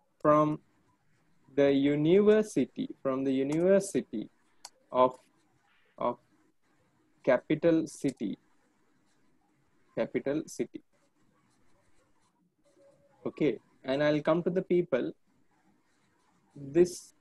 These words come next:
can be done with the support,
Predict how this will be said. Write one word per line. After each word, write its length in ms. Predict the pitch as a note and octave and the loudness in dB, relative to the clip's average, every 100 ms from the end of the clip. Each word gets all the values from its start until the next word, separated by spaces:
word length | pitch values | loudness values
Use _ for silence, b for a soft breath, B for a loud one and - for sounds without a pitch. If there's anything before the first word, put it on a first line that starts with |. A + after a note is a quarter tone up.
| _ _ | _ _
can 380 | - F3+ G#3 A#3+ | -4 -2 -2 -2
be 340 | A#3 A#3 A#3+ F4 _ - C3 | -2 -2 -2 -6 _ -20 -4
done 460 | C3+ C3+ A2 B2+ E3 _ _ _ _ _ _ _ _ _ _ _ _ _ _ - _ _ _ _ - | 2 2 2 -4 -10 _ _ _ _ _ _ _ _ _ _ _ _ _ _ -20 _ _ _ _ -8
with 380 | B2 C#3+ D3+ | -2 -2 -2
the 120 | D#3+ F#3+ | 0 0
support, 520 | - D3 - A#2+ | 2 0 2 0